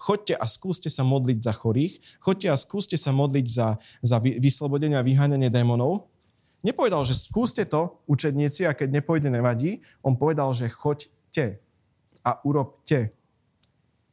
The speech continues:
Všetko, čo je v duchovnom svete, nám náleží. Tak radi počúvame o Abrahamovom požehnaní, hej? To je také dobré pre uši, že „áno, mám Abrahamovo požehnanie.“ Čo je Abrahamovo požehnanie? Deti, aj majetok nejaký a tak ďalej.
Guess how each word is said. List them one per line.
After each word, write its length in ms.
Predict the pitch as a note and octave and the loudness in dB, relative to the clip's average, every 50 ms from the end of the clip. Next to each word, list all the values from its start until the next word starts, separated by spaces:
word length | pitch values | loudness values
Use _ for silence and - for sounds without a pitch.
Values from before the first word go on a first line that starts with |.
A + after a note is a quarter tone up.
| _ _ _ _ _ _ _ _ _ _ _ _ | _ _ _ _ _ _ _ _ _ _ _ _
Všetko, 320 | - - G#3 A3+ - A#3+ - | -2 -2 -2 0 0 0 0
čo 160 | G#3+ G3 D3+ | 2 0 2
je 0 | |
v 80 | C#3 | 2
duchovnom 400 | G#3 A3 - A3+ G3 E3+ D3+ C3+ | 0 0 0 0 2 2 2 2
svete, 400 | - - D3+ D3+ - G3 G3 - | 2 0 -2 -2 -2 -4 -4 -2
nám 240 | - D3 C#3 C3+ B2+ | 0 2 4 4 4
náleží. 560 | C3 C3+ C#3 C3+ B2 A#2 G#2+ G2+ G2+ F2+ F#2+ G#2 - _ _ _ _ _ _ _ _ _ _ _ _ _ _ _ _ _ _ | 2 2 2 2 2 0 0 0 0 -2 -4 -6 -12 _ _ _ _ _ _ _ _ _ _ _ _ _ _ _ _ _ _
Tak 160 | G#3+ A3+ A3+ | -2 0 2
radi 240 | A3+ A3 F#3 F#3 D3 | 0 2 2 0 0
počúvame 400 | F3 F#3 E3+ - F3+ D#3+ D3+ C#3 | 0 0 0 0 0 2 2 2
o 80 | B2+ | 2
Abrahamovom 640 | A2+ D3+ E3 E3 D3+ C3 C3+ C3 B2+ B2 A#2+ A#2+ A2+ | 2 2 2 0 0 0 0 0 2 2 0 0 0
požehnaní, 560 | C#3 C3+ B2 A#2+ A2+ A2+ A2 A2 G#2+ G#2+ A2 | 0 2 2 4 4 4 2 2 4 4 4
hej? 240 | D3+ F3+ D3+ A#2+ - - - - _ _ | 4 4 2 0 -2 -6 -16 -20 _ _
To 80 | - | 0
je 80 | A#2+ B2+ | 2 2
také 160 | B2 - C3 | 2 2 2
dobré 240 | B2 D#3 F3 C#3+ A#2 | 2 2 2 2 0
pre 160 | G#2 - C#3 | 0 0 0
uši, 260 | C#3+ C3 A#2+ - - G#2 G2 | 0 0 0 -2 -2 -2 -4
že 60 | - - A#2 | -4 -2 0
„áno, 160 | B2+ B2+ B2+ | 0 2 4
mám 240 | A#2+ A#2+ A#2+ B2 B2 | 4 4 4 2 2
Abrahamovo 400 | B2 B2 A#2+ A2 A#2 A2+ A2 G#2 | 0 0 0 0 0 0 0 -2
požehnanie.“ 560 | - D#3 D3 C#3 C#3+ C3 B2+ A#2+ A#2+ A2+ A2 | -2 -2 0 2 2 2 2 2 2 0 0
Čo 160 | - - A3 | 0 0 0
je 40 | G#3 D3 | 2 2
Abrahamovo 240 | C#3 B2+ A#2+ A2+ G2+ | 2 2 2 2 2
požehnanie? 480 | A#2+ A2 G#2 G#2+ G#2 G2+ G2 F#2+ G2+ - - - _ _ _ G#2+ | 2 2 2 2 2 0 -2 -4 -6 -8 -12 -20 _ _ _ 0
Deti, 560 | G#2+ A#2 A#2 A2+ - - C#3+ D#3+ - - _ _ _ _ _ _ _ _ _ _ _ _ _ | 2 2 2 2 2 0 0 0 0 -4 _ _ _ _ _ _ _ _ _ _ _ _ _
aj 160 | A#2+ A2 G#2 | 2 4 4
majetok 400 | G#2+ A#2 C#3 D#3+ D#3+ G3 F3+ D3+ | 4 4 4 4 4 2 2 2
nejaký 400 | D3+ D#3+ D#3 D3+ D3 - D3 C#3+ | 2 2 2 2 0 0 -2 -2
a 160 | - B2+ B2+ A2+ | 0 -2 -2 -2
tak 160 | G#2 G2 G2+ | -4 -6 -2
ďalej. 480 | G2 C3 C#3 D#3 E3 F3 F3+ F3 - | -2 0 0 0 0 -2 -2 -6 -8